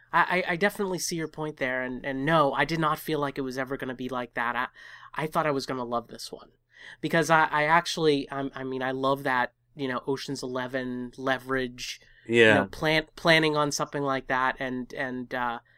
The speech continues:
Speaker 1: and having it, uh, be wildly interesting and something I can think through.
Speaker 2: Have you ever seen a series called Hustle? That's a series
Speaker 1: No.
Speaker 2: we have. No. Uh, well, this is,
Speaker 1: No.
Speaker 2: I think, even more than Ocean's Eleven, I think it was inspired by Hustle.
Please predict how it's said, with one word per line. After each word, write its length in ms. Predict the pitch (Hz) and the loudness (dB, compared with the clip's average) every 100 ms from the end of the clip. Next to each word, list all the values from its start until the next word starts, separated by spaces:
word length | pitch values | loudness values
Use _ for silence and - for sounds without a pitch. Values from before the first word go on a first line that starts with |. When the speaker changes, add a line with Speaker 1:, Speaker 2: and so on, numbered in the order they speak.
| - _ | -20 _
Speaker 1:
and 120 | 139 131 | -8 -2
having 320 | 151 139 135 | 0 0 0
it, 200 | 123 - _ _ - | -2 -6 _ _ -8
uh, 240 | 131 127 123 | -6 -6 -6
be 300 | 143 131 127 131 143 - | -4 -4 -8 -16 -20 -2
wildly 520 | 156 156 160 147 147 | 6 8 8 4 -2
interesting 500 | 139 139 131 139 131 | -2 -6 -8 -6 -6
and 100 | 123 | -4
something 300 | 147 - 131 | -6 -4 -6
I 80 | 127 | -6
can 160 | 120 | -10
think 280 | 117 160 156 | -8 -6 -6
through. 560 | - - 151 135 - - _ - | -8 -6 -2 -2 -4 -14 _ 0
Speaker 2:
Have 140 | 147 | 8
you 80 | 180 | 10
ever 160 | 220 247 | 10 6
seen 200 | - 208 | 4 4
a 80 | 180 | 4
series 360 | - 160 151 | 6 6 4
called 260 | - 160 151 | 4 2 4
Hustle? 560 | 170 160 - - - - _ _ _ _ _ _ _ - | 2 2 0 -8 -8 -20 _ _ _ _ _ _ _ 0
That's 200 | 131 - | 0 2
a 80 | 131 | 6
series 300 | 156 147 143 | 8 10 8
Speaker 1:
No. 100 | 180 | 6
Speaker 2:
we 60 | |
have. 240 | 127 127 - - | 6 4 0 4
No. 360 | 127 110 101 _ _ | 6 6 2 _ _
Uh, 80 | 117 | 2
well, 80 | 117 | 6
this 180 | 165 190 | 6 6
is, 80 | 185 | 6
Speaker 1:
No. 240 | 165 147 - _ - - _ _ | 6 4 0 _ -20 -20 _ _
Speaker 2:
I 140 | 123 | -2
think, 300 | 131 214 196 - | 6 6 6 6
even 320 | 180 165 156 | 6 6 4
more 320 | 147 143 147 | 4 6 6
than 180 | 139 131 | 4 6
Ocean's 420 | 127 123 123 113 | 4 4 -2 0
Eleven, 500 | 123 123 123 98 87 - | 4 4 4 2 -6 -6
I 120 | 98 | -4
think 180 | 117 113 | -2 0
it 40 | |
was 180 | 101 98 | 0 0
inspired 640 | 98 - - 107 104 98 | -2 -4 0 2 2 -2
by 220 | - 95 98 | -2 -2 -4
Hustle. 640 | - 107 101 - - - | -6 -8 -8 -12 -14 -16